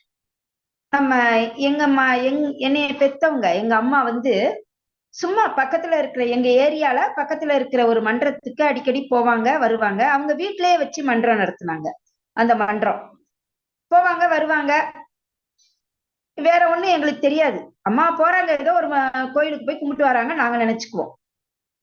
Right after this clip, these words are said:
இப்படியே இருக்கும்போது திடீர்னு அம்மா வந்து, "நான் இருமுடி கட்டி போறேன்னாங்க." இருமுடிலாம் லேடிஸ் எப்படி கட்டுவாங்க? "இல்ல,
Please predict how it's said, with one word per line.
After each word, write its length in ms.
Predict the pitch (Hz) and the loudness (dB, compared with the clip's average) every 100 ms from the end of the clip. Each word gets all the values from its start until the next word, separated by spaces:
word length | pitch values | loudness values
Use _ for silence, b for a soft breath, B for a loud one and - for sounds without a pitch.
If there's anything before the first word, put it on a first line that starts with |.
| _ _ _ | _ _ _
இப்படியே 340 | - 311 403 440 | -6 -2 0 0
இருக்கும்போது 720 | 349 311 285 320 349 277 311 | 0 -2 0 0 2 0 0
திடீர்னு 400 | - 311 349 349 | -4 -6 -4 0
அம்மா 280 | 311 269 294 | 0 2 0
வந்து, 160 | 269 285 | 0 -2
"நான் 120 | 262 | -2
இருமுடி 400 | 262 339 330 262 | -2 -2 -2 -2
கட்டி 260 | 214 226 220 | -4 -4 -2
போறேன்னாங்க." 600 | 185 180 190 175 151 156 - _ _ _ _ _ _ _ _ _ _ - | 0 0 0 -2 -4 -8 -14 _ _ _ _ _ _ _ _ _ _ -4
இருமுடிலாம் 540 | 330 415 440 370 349 359 | -2 0 -2 -2 0 2
லேடிஸ் 360 | 311 311 311 | 2 0 -4
எப்படி 260 | 269 262 269 | -6 -6 -4
கட்டுவாங்க? 840 | 254 247 247 240 226 220 226 226 - - - _ _ _ _ _ | -2 0 0 2 2 2 0 -2 -8 -18 -20 _ _ _ _ _
"இல்ல, 300 | 262 285 285 | -2 0 4